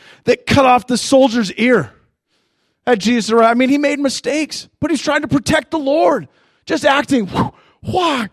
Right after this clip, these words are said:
Leave him alone. He's my Savior. He's my Messiah." Protecting Jesus. Jesus gets out his supernatural super glue,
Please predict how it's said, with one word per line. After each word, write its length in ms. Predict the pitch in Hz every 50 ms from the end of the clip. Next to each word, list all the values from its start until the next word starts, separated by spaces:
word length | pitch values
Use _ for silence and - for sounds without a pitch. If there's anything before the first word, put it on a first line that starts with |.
| _
Leave 180 | - 349 349 359
him 120 | 370 349
alone. 500 | 349 359 370 370 370 370 403 403 311 262 - - - _
He's 200 | - 349 349 302
my 140 | 320 - 320
Savior. 680 | 254 - - 349 349 359 370 339 339 349 302 262 208 - - - - _
He's 160 | - 349 311
my 140 | 311 320 320
Messiah." 840 | 320 320 294 - - - 349 302 320 359 349 339 320 277 214 147 - _ _ _ _ _ _ _ _ _
Protecting 580 | - 269 202 - 330 330 - - - 320 311 254
Jesus. 400 | 208 277 330 349 311 294 247 185
Jesus 340 | 147 226 262 277 277 285 220
gets 220 | - 302 - 262
out 160 | 269 269 277
his 120 | 294 220 -
supernatural 680 | - 294 254 - 294 277 269 277 277 220 233 285 262
super 280 | - - 311 - 302 294
glue, 280 | 233 277 269 240 185